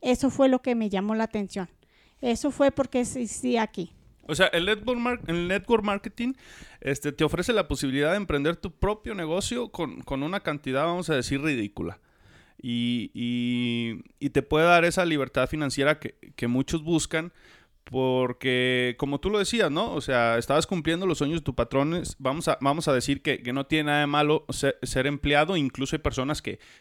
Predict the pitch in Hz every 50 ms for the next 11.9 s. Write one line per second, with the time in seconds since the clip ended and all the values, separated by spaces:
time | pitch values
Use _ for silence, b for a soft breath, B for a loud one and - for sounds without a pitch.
0 | B _ - 123 117 120 120 110 117 135 139 127 - - 143 143 131 - 131 123
1 | 123 143 135 131 139 - - 151 - - 180 185 196 B B B B B - 123
2 | 127 131 123 - 131 131 131 131 131 139 143 143 131 143 139 - - 151 - 175
3 | 165 156 151 160 180 185 b b b b b _ 151 151 156 160 160 160 156 156
4 | 156 156 151 151 151 156 156 156 156 151 - 165 165 185 202 196 185 185 - 196
5 | 190 190 180 - 180 170 151 - - 165 151 143 117 110 123 123 127 120 120 120
6 | 120 120 117 117 117 113 113 110 107 - - - 117 117 120 120 120 - - -
7 | - 127 123 - 123 120 123 127 127 - 165 151 151 151 165 160 165 160 143 139
8 | 151 151 b b b b b b - - 127 - - 151 - 147 143 139 - 143
9 | 139 139 139 - 151 139 - - 123 117 113 110 113 117 - 120 113 - 127 117
10 | 120 - - 123 117 117 123 131 135 143 147 143 135 131 117 113 - 123 117 117
11 | 117 117 117 120 131 139 139 139 143 139 135 - - - 135 123 110